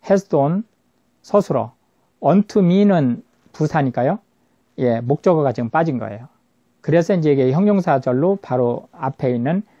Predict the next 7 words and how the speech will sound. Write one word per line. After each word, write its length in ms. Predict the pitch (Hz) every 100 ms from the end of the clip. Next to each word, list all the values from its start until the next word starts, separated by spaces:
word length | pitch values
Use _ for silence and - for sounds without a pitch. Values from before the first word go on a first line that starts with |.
| _ _
this를 500 | - 147 - 123 117
꾸며주고 500 | - 208 202 160 127
있는 180 | 117 110
거다, 360 | 110 110 107 -
이렇게 440 | 147 135 - 120 127 _ _ _
보시면 400 | 135 131 131 120
되겠고, 460 | 123 120 120 185